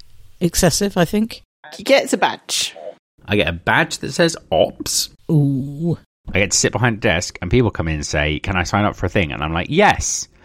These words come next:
Speaker 3: Except for if they want to sign up for the cheese case tasting, in which I'm like, "No," 'cause it was full. I went to the cheese tasting. It was bloody brilliant.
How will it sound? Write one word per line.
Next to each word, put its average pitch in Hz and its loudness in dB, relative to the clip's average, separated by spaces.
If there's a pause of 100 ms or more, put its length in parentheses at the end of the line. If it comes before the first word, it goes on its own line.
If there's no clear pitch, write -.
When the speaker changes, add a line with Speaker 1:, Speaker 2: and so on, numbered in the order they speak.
(160)
Speaker 3:
Except 87 0
for 120 0
if 101 0
they 110 0
want 107 0
to - -8
sign 104 0
up - -2
for - -8
the 95 -4
cheese 135 4
case - -2 (140)
tasting, 76 2 (240)
in 78 0
which 107 2
I'm 82 0
like, 90 -2
"No," 180 0 (240)
'cause 69 -8
it 67 -4
was 85 0
full. - -4 (300)
I 98 6
went 101 6
to - -4
the 76 -2
cheese - -2
tasting. 73 -2 (180)
It 92 4
was 76 4 (240)
bloody 87 4
brilliant. 62 0